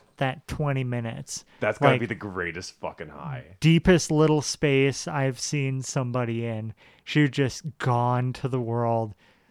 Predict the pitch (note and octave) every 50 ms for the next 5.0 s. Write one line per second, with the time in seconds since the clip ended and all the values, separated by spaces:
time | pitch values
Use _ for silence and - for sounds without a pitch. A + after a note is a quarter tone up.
0 | _ _ _ _ - B2 A#2+ A2 G2 - - C3+ C3+ C3 C3+ C3 B2+ A#2+ A#2 C3
1 | B2 A2+ - - - - - - C#3 C3 B2+ C3+ A#2+ A#2 A#2+ B2+ A#2+ - - -
2 | B2 A#2+ A#2+ A2 - B2 A2+ A2 A2 A2+ G2+ - - - - - - - - -
3 | - - - _ - - - - - A2+ - - - - - - - - - -
4 | - - - _ _ _ - - F#2 F#2+ G2+ F#2 - - - C2+ C#2 D2+ D#2